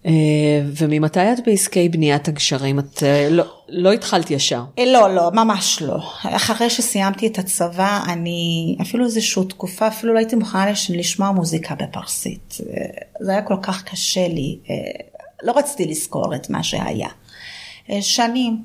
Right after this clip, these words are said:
Speaker 2: בקושי אפילו דיברתי פרסית. אני מודה, אפילו בבית עם הילדים שלי לא דיברתי בפרסית. לא, לא רציתי שום קשר לסיוט שהילדה ההיא עברה. אני חושבת שזה היה במבצע,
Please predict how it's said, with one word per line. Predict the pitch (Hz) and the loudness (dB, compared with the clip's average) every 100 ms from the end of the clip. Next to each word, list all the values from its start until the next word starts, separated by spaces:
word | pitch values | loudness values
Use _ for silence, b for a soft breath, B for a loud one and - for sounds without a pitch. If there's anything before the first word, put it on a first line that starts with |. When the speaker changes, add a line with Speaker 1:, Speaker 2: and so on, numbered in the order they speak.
| 214 | -6
Speaker 2:
בקושי | 185 - 190 185 | -4 -2 0 -2
אפילו | 185 185 | 0 -2
דיברתי | 185 180 175 - | -2 -4 -6 -6
פרסית. | - 165 - - 220 202 190 - - - | -8 -6 -4 0 2 0 -6 -16 -8 -2
אני | 180 | 0
מודה, | 185 180 208 | 0 0 -2
אפילו | 202 196 190 | -2 -2 -2
בבית | 185 190 190 | 0 0 0
עם | 190 | 0
הילדים | 185 170 175 214 | 0 -2 -2 -2
שלי | 247 226 | -2 -2
לא | 202 | -2
דיברתי | 185 185 185 185 190 | -2 -2 -2 -2 -4
בפרסית. | 190 196 190 226 | -4 -6 -8 -6
לא, | 269 311 311 _ _ _ - | -4 -4 -8 _ _ _ -2
לא | 285 | 2
רציתי | 311 311 294 | 2 -2 -4
שום | 262 269 269 | -2 0 0
קשר | 269 254 - 226 | 0 0 0 0
לסיוט | 202 196 - - 226 | 0 -2 -4 -2 -2
שהילדה | - - 104 - 104 | -2 -4 -2 -2 -2
ההיא | 101 - | -2 -4
עברה. | - - - - _ B B B B B B B B B B - | -8 -12 -14 -14 _ B B B B B B B B B B -4
אני | 190 | -2
חושבת | 185 190 269 277 | 0 0 0 -2
שזה | 311 220 190 180 | -4 -4 -2 0
היה | 180 190 202 | 0 0 2
במבצע, | 185 175 170 - - - 196 190 190 | 0 -2 -6 -8 -6 0 0 2 0